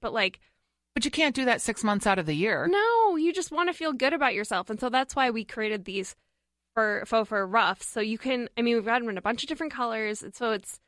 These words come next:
Speaker 1: kind of a fun way to personalize and jazz up your, your winter clothes.
Speaker 2: And just to be clear, a ruff is the,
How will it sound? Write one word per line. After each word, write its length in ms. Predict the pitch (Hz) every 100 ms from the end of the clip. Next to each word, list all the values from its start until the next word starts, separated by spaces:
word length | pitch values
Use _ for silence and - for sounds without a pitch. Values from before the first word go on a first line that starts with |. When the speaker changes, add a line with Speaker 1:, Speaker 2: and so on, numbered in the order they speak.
| _ _ _
Speaker 1:
kind 100 | 339 277
of 60 |
a 40 | -
fun 180 | 190 202
way 160 | 185
to 180 | 180 175 -
personalize 920 | - 185 185 208 185 185 185 117 190 208
and 380 | 185 185 196 226 _ _ _ _
jazz 260 | 190 170 190
up 140 | 185 180
your, 340 | 180 180 196 _ _ _
your 120 | 214 202
winter 220 | 196 180
clothes. 420 | 190 - - - -
Speaker 2:
And 140 | 233 240
just 160 | 294
to 40 | -
be 100 | 320
clear, 380 | - 240 196 185
a 120 | 185
ruff 420 | 180 180 202 - -
is 680 | 190 180 175 165 - - -
the, 680 | 156 170 160 156 156 151